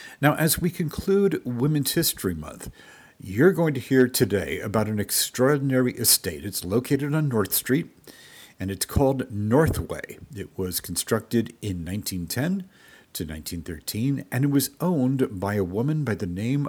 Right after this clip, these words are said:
of Laura Robinson. What I'm gonna read to you comes directly from the Great Estates book, so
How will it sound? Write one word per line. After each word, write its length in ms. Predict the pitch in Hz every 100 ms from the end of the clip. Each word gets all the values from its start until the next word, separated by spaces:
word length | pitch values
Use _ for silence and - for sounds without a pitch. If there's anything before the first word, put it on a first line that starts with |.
| -
of 220 | 92 - -
Laura 600 | 95 82 95 123 127 135 107 101
Robinson. 840 | 92 95 98 87 - 90 80 85 - - - - - -
What 120 | 160
I'm 60 | 180
gonna 140 | 180
read 240 | 165 208 -
to 100 | 92
you 180 | 95
comes 300 | 127 120 127
directly 460 | - 98 110 - 131
from 420 | - - 87 98
the 80 | 120
Great 220 | 90 87
Estates 340 | 101 - 113 -
book, 300 | 170 170 -
so 340 | 120 170